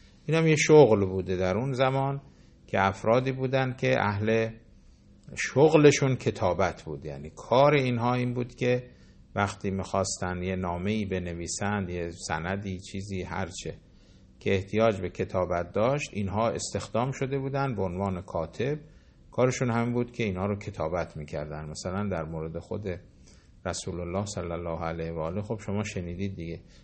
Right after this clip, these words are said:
کاتبان وحی، یه کسانی بودن همیشه در محضر رسول الله صلی الله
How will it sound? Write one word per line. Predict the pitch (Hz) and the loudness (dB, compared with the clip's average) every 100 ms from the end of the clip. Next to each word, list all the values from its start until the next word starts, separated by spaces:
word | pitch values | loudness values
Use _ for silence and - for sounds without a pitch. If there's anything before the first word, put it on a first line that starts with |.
| - | -20
کاتبان | - 110 104 98 - 95 104 127 131 110 | -4 0 2 0 -2 0 2 2 2 2
وحی، | 104 95 76 - 73 67 - - - - - - | 2 2 0 -8 -12 -14 -16 -20 -20 -20 -16 -10
یه | 104 | -4
کسانی | 104 95 107 104 98 | 0 0 2 2 0
بودن | 92 123 139 139 | -2 -4 -2 -2
همیشه | 117 120 120 113 127 131 139 - - - - - - - | -2 -2 -2 -2 -2 -2 -2 -8 -20 -20 -20 -20 -20 -12
در | - 92 | -4 -2
محضر | 90 85 95 98 | -2 -4 -2 0
رسول | 95 87 85 80 - 85 | 0 -2 -4 -6 -8 -8
الله | 85 90 | -4 -4
صلی | 90 80 78 | -6 -8 -6
الله | 78 78 | -6 -6